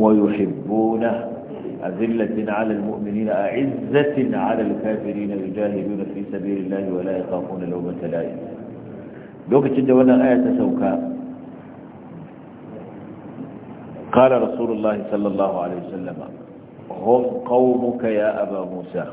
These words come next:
فأومأ رسول الله صلى الله عليه وسلم بيده إلى أبي موسى الأشعري. Da wannan aya ta sauka, Allah yake cewa, "Ya ku waɗanda suka yi imani, duk wanda ya yi ridda ya bar addininsa, to, ba da jimawa ba Allah zai zo da wasu mutane."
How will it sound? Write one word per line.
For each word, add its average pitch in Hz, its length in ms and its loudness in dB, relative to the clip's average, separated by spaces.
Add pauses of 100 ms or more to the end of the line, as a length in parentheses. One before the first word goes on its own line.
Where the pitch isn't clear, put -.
(960)
فأومأ 107 520 6
رسول 104 340 2
الله 101 220 4
صلى 101 160 0
الله 98 100 0
عليه 92 180 -4
وسلم 98 260 -4
بيده 98 380 0 (160)
إلى 95 100 -2 (140)
أبي 87 80 -6
موسى 87 280 -8
الأشعري. - 460 -12 (640)
Da - 80 -12
wannan 104 240 -2
aya 117 240 6
ta 110 80 -4
sauka, 104 560 -2
Allah 104 240 -2
yake 98 160 -6
cewa, 95 160 -2
"Ya 98 180 2 (140)
ku 120 80 0
waɗanda 101 320 -2
suka 90 160 -8
yi 80 160 -6
imani, 90 240 -6 (720)
duk 131 240 4
wanda 139 320 8
ya 110 180 6
yi 117 220 6
ridda 120 480 4
ya 120 160 8
bar 120 240 6
addininsa, 98 840 0 (260)
to, 104 160 2
ba 101 160 4
da 101 160 0
jimawa 113 400 4
ba 104 40 2 (120)
Allah 107 160 2
zai 104 240 0
zo 110 80 0
da 98 80 0
wasu 98 240 0
mutane." 90 440 -4